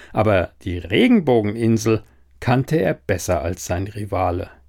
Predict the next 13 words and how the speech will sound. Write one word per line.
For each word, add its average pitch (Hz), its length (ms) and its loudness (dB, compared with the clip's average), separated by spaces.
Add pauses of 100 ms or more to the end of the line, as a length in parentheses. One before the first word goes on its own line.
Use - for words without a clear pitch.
(560)
Der 95 100 -2
grüne 123 440 2
Drache 117 500 0
war 123 140 2
schon - 220 0
oft 143 260 -2
dorthin 147 380 0
gesegelt. 90 680 -2 (1160)
Seine 185 280 4
Leute 131 440 4
setzten 113 440 -2
die 101 120 -2
Segel 113 640 4